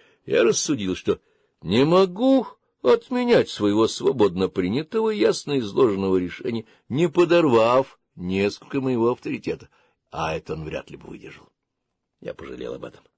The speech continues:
Мой сын уже спал. Я разбудил его. Он пил и ел, морщась от отвращения. Вот как он меня отблагодарил. Я дождался, пока не исчезнет последняя капля,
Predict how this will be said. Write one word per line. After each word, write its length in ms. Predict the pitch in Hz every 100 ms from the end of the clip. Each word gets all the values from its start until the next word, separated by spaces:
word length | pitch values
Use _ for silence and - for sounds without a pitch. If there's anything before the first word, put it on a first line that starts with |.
| _ _ _ _ _ _ _ _ _ _ _
Мой 220 | - 80
сын 180 | - 113
уже 160 | 85 78
спал. 540 | - 78 85 80 - _ _ _ _ _ _ _ _ _ _ _ _
Я 120 | -
разбудил 500 | 101 85 87 87 92
его. 200 | 90 85 - _ _ _ _ _
Он 200 | - 101
пил 380 | 95 196 226 143 - -
и 100 | 85
ел, 400 | 85 82 107 85
морщась 640 | 78 107 135 - 92 -
от 160 | - -
отвращения. 560 | - 76 - 90 87 _ _ -
Вот 400 | - 170 - _ _ -
как 240 | - -
он 120 | 80
меня 300 | 76 78 73 - _ _
отблагодарил. 680 | - 65 - - 58 58 - _ _ _ _ _ _ _ _ _ _ _ _
Я 200 | - 90
дождался, 580 | 92 92 87 113 107 -
пока 300 | 92 95 82
не 180 | 82
исчезнет 420 | 80 - 85 78 78
последняя 460 | 80 80 67 69
капля, 500 | - 104 127 - 85